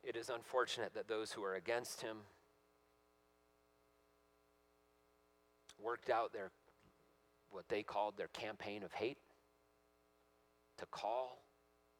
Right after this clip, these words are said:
his shop over and over and over and over and over and over and over and over again tell him how much they hated him,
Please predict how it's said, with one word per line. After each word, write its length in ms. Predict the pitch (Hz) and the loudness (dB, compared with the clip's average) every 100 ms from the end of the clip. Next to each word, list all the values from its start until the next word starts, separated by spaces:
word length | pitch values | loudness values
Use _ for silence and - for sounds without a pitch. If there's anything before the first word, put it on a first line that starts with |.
| _ - - - _ _ - | _ -20 -20 -20 _ _ -12
his 140 | 95 | -8
shop 360 | - 107 120 - - _ _ _ _ - | -4 -2 -4 -8 -12 _ _ _ _ -8
over 460 | 107 110 113 117 - | -6 -4 -4 -4 -6
and 100 | 87 - | -10 -8
over 440 | 98 101 104 113 95 | -8 -8 -6 -8 -8
and 120 | 87 82 | -12 -10
over 460 | 92 104 104 117 95 | -8 -6 -6 -6 -6
and 100 | 87 87 | -12 -10
over 440 | 90 98 113 113 - | -10 -8 -6 -6 -6
and 120 | 90 95 | -12 -6
over 440 | 98 107 113 117 90 | -6 -6 -6 -6 -8
and 100 | 80 - | -12 -8
over 480 | 101 123 127 135 113 | -6 -6 -2 -2 -2
and 100 | 98 87 95 | -6 -12 -8
over 440 | 104 104 110 - | -8 -4 -4 -4
and 120 | 95 - | -8 -8
over 440 | 98 101 101 107 - | -8 -8 -6 -6 -4
again 420 | 92 98 104 113 117 107 - - - - - - _ _ _ _ _ _ _ _ _ _ _ - - - - - | -4 -2 0 0 -4 -14 -18 -20 -20 -20 -20 -20 _ _ _ _ _ _ _ _ _ _ _ -20 -20 -18 -16 -6
tell 200 | - 120 | 4 6
him 80 | 127 | 6
how 120 | 120 110 | 2 2
much 240 | 107 - | 2 2
they 120 | 92 | 0
hated 320 | 82 107 131 | 2 2 4
him, 100 | 180 | 2